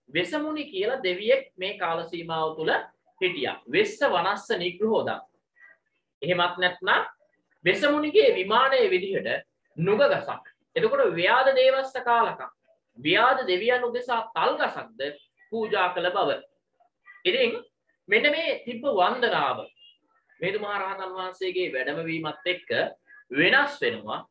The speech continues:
සෑම වෘක්ෂයකටම වන්දනාමාන කරන්නේ නැතුව බෝධීන් වහන්සේ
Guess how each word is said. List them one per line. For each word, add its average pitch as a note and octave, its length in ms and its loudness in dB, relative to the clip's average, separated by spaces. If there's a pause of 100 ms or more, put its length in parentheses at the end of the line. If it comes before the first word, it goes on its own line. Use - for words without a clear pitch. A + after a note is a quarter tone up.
(140)
සෑම A3 380 2
වෘක්ෂයකටම A3 720 0
වන්දනාමාන E3+ 720 -4
කරන්නේ D#3 340 -8
නැතුව D#3 320 -2 (540)
බෝධීන් G#3+ 480 4
වහන්සේ D#3 520 -6